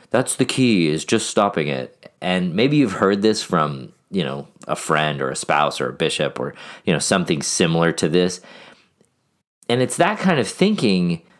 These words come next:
that brings this language, the language that we use about our addictive behavior habits, to a battle. It's that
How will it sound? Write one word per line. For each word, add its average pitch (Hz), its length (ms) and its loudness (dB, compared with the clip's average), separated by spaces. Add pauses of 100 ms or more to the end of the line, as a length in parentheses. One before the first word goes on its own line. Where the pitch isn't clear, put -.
(140)
that 101 280 0
brings 120 460 0
this 104 280 2
language, 85 540 2
the 85 120 0
language 90 400 0
that 82 140 0
we 80 80 -2
use 80 460 0 (100)
about 80 400 0
our 78 220 2
addictive 78 320 -4
behavior 78 380 -2
habits, 73 580 -2 (100)
to 78 500 0
a - 60 0
battle. - 500 -4 (640)
It's - 200 -6
that 92 300 0